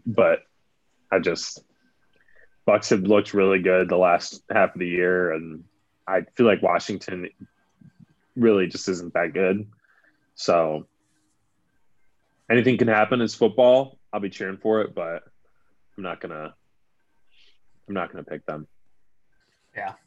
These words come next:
Speaker 2: I agree. Um, all right. This may be the next, this next game I think is probably the best game of the weekend, in my estimation. We got the Ravens at the Titans, uh, at noon Sunday. Ravens are favored by three, with, uh, which I thought was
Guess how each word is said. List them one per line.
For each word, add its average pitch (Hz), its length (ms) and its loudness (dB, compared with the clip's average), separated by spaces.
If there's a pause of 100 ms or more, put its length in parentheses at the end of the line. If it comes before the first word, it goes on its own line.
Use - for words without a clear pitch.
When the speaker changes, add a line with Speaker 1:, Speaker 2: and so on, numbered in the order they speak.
(120)
Speaker 2:
I 117 100 -6
agree. 107 320 -8
Um, 135 380 -2
all 131 100 0
right. 120 240 0 (420)
This 147 200 -8
may 156 160 0
be 139 100 0
the 127 120 -4
next, 131 260 -2
this 139 160 -6
next 135 240 0
game 123 160 -6
I 113 80 -2
think 117 180 -8
is 107 80 -12
probably 104 220 -4
the 95 60 -12
best 101 180 -10
game 101 140 -14
of 98 40 -14
the 98 60 -14
weekend, 92 460 -16 (100)
in 113 80 -14
my 98 160 -8
estimation. 95 600 -16 (100)
We - 420 -14
got 113 60 -2
the 110 80 -4
Ravens 113 360 -4
at 107 100 -8
the 101 80 -12
Titans, 110 640 -8 (720)
uh, 98 460 -4
at 110 240 -6
noon 107 260 -10
Sunday. 104 600 -6 (640)
Ravens 139 400 2
are 113 100 0
favored 117 320 -2
by 104 180 0
three, 113 260 -2
with, 107 160 -4
uh, 113 160 2
which 127 180 -2
I 139 140 6
thought 123 320 2
was 120 340 -6